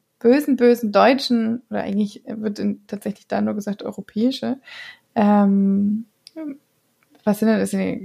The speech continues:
ja Kriminelle, sind ja keine, ich wollte gerade Mafia sagen, aber es ist ja keine Mafia, ähm, zu stellen, eigenhändig, natürlich auch immer einzeln <laughs> nacheinander, werden die dann mal so, kommen die dann mal zu ihm und dann macht er den einen mal weg und dann den nächsten und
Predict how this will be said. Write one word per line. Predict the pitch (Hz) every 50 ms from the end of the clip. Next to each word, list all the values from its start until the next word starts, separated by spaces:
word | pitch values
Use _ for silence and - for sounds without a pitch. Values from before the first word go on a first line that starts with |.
| - - - _ _
ja | - - -
Kriminelle, | - - 214 208 196 190 190 196 226 240 233 196 190 196
sind | 196 196
ja | 190 190
keine, | 190 196 190 202
ich | 202 -
wollte | 202 202 -
gerade | - 202 -
Mafia | - 208 202 - 285 269 208 208
sagen, | 185 202 202 202
aber | 202 208
es | 196 -
ist | 208
ja | -
keine | 220 214
Mafia, | 208 208 202 214 214 214 208 - - - - - - - - _ _ -
ähm, | 208 202 208 208 202 196 196 208 240 -
zu | - 233 220
stellen, | - - - 220 240 269 277 254 240 226
eigenhändig, | - 165 202 220 226 220 214 214 214 214 214 -
natürlich | 220 202 202 - 247 254 254 247 -
auch | - 208 214
immer | - 208 214 202 -
einzeln | 156 180 208 220 214 - 240 214 208 214 220 214 - -
<laughs> | - -
nacheinander, | 220 214 208 190 190 208 214 220 208 202 202 202 202 208 208 202 208 208 220 - - - - - - - - - - - _ _ _
werden | - 214 214 202
die | 202
dann | 202 202 202 202
mal | 202 196 196
so, | - 196 196 196 196 190
kommen | - 226 220 208
die | 202
dann | 202 196
mal | 190 - - - 175 - - - - _ _ _
zu | - - -
ihm | - 226 240 247 240 233 226 226 226
und | 233 208 196 185 185 185
dann | 190 185 190 196 190 185 185 - _ _
macht | 214 196 - -
er | -
den | _ -
einen | 226 262 294 277
mal | 262 233 214
weg | 226 226 220 - -
und | 202 190
dann | 190 190 190
den | 196 196
nächsten | 214 226 226 208 - - 226 214 220
und | 202 196 202